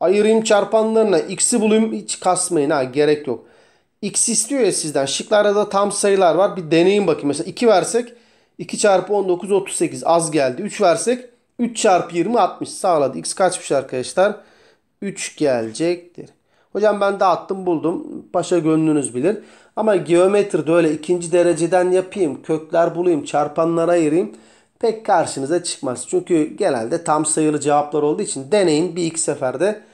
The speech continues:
bulursunuz. Emin olun, e, normal çözmekten her zaman daha kısa olacaktır. Dörde bakalım. Bakıyorsunuz açıortay, bakıyorsunuz açıortay, bakıyorsunuz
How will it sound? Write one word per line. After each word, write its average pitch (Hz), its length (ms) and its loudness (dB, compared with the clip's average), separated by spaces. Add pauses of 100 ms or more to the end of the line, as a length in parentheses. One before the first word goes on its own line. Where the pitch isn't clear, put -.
(280)
bulursunuz. 156 560 -2
Emin 180 320 2
olun, 165 320 0 (460)
e, 139 300 -2
normal 165 380 2
çözmekten 139 560 -2
her 156 220 0
zaman 147 440 -2
daha 143 280 -2
kısa 170 420 0
olacaktır. 120 960 -4 (1500)
Dörde 214 380 2
bakalım. 165 360 0 (720)
Bakıyorsunuz 196 1300 2
açıortay, 143 1200 0
bakıyorsunuz 196 1300 4
açıortay, 170 1160 2
bakıyorsunuz 208 1000 2